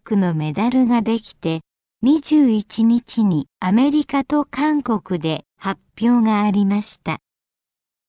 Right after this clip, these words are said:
アメリカで開いたイベントには、ニューヨークに行っている韓国のムン・ジェイン大統領も出席しました。メダルの表には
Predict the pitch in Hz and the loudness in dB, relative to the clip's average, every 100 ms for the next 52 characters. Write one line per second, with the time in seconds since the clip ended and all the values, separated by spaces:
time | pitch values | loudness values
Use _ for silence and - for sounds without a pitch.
0 | _ - 175 226 277 294 - 269 247 240 | _ -4 0 2 4 2 0 -2 0 -2
1 | 208 220 233 254 247 - 180 160 143 214 | -4 -4 0 0 0 -2 -2 -2 0 2
2 | 262 262 285 269 262 196 165 - _ _ | 2 2 0 2 4 2 -2 -6 _ _
3 | _ 202 262 330 339 339 339 330 - 247 | _ 0 2 4 4 2 0 -2 0 2
4 | 208 180 175 _ - 214 214 190 190 - | 2 0 -4 _ -2 0 0 0 -4 -6
5 | - 302 330 294 269 - 220 196 170 - | -2 0 0 0 -4 -2 0 0 0 -6
6 | - 202 254 285 277 262 185 165 151 185 | -4 0 4 2 2 0 0 -2 -4 -4
7 | 202 226 - 233 220 202 185 170 160 160 | -2 -2 -2 0 0 0 -2 -4 -4 -6
8 | _ - - 208 190 - 233 233 - - | _ -14 -6 -4 -4 -4 -6 -6 -10 -8
9 | 202 202 208 - 170 - _ _ _ _ | -4 -4 -4 -10 -10 -12 _ _ _ _
10 | _ _ _ _ _ _ 190 196 277 294 | _ _ _ _ _ _ -2 0 0 2
11 | 311 285 262 247 240 262 285 302 285 233 | 2 2 2 4 4 2 0 0 4 4
12 | 202 170 | 2 -2